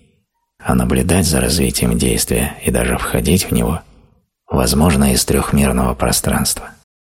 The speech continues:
Событие как бы уводится в трёхмерное измерение, и для этого нужен канал. Человечество было слепо,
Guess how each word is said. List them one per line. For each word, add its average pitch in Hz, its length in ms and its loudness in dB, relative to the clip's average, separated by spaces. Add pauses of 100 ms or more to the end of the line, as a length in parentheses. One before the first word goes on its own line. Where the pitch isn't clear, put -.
(1080)
Событие 95 760 2
как 80 260 0
бы 73 140 2
уводится 76 640 2
в - 40 -4
трёхмерное 62 680 0
измерение, 71 640 0 (560)
и - 140 0
для 65 260 2
этого 73 220 2
нужен 71 360 2
канал. - 480 -2 (1600)
Человечество 76 1000 2
было 71 280 2
слепо, - 640 0